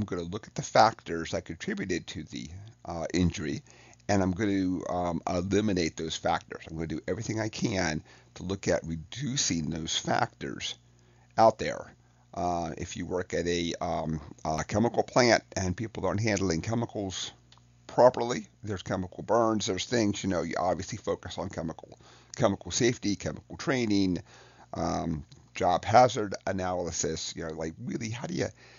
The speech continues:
how do you really go back and look at getting rid of those factors? Um, I worked at, I worked at one place, uh, once, and the, um,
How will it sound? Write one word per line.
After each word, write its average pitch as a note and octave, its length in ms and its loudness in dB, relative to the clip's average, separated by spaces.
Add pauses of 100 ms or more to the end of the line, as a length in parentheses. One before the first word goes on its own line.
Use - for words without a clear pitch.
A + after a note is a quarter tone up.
(180)
how C3+ 140 -2
do C3+ 80 2
you B2 100 0
really A#2 260 0
go A2 160 -4
back G#2 320 4
and E2+ 160 -4
look - 160 -6
at - 220 -6
getting F2 320 0
rid F#2+ 160 -2
of - 140 -2
those C#2 180 -6
factors? F2 720 4 (520)
Um, F2 500 -2 (1080)
I - 100 2
worked G#2+ 300 0
at, G#2 360 4
I F#2 60 -2
worked G#2+ 240 -4
at F#2+ 240 4
one F#2+ 160 -2
place, - 400 -2 (320)
uh, E2 300 -2 (420)
once, G2+ 480 0
and D#2+ 160 -6
the, E2 320 -4
um, D#2+ 400 -8